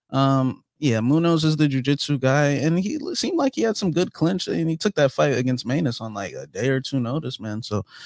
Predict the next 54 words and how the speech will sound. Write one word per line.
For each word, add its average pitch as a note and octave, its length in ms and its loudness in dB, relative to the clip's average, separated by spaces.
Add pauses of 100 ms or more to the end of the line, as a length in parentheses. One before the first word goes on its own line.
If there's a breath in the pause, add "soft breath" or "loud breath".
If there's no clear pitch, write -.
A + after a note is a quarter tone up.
(160 loud breath)
we're B2 100 -6
probably E3 280 6
gonna D3+ 160 4
see C#3+ 160 2
a C#3 80 6
much C3+ 200 4
better B2 240 2
version B2 360 0
of G2 180 -6
both A#2+ 280 -6
guys. G2+ 300 -2
So A#2 220 0
it C3 220 4
is C#3+ 180 4
kinda, A2+ 560 0
you C3+ 60 0
know, C3+ 80 2
I C3 120 2
kinda C3+ 260 0
feel A2+ 200 -4
where G#2+ 120 -2
you're G#2 120 -6
going. G#2 300 -8
Like, G2+ 240 -6
it's - 160 -12
kinda A2 260 -8
sketchy. A#2 380 -8
You A2+ 80 -6
don't A2+ 160 -6
really A2 240 -6
know A2+ 160 -4
how A2 120 -6
both G#2 240 -12
guys F#2+ 240 -12
are G2+ 40 -20
gonna G2 180 -20
show F#2+ 320 -6
up. B2+ 220 4 (240 loud breath)
Both G2 240 -2
guys G2 260 0
are F#2+ 100 -8
young. A#2+ 360 0
Munoz, C3+ 420 6
even C3+ 160 4
though C3 80 6
he's B2+ 140 2
got B2+ 120 2
the A#2+ 80 -14
ten B2 180 -6
and A#2+ 100 -6
one A2+ 100 -8
record, A#2 300 -6
I A2+ 80 -8
mean, A2 240 -12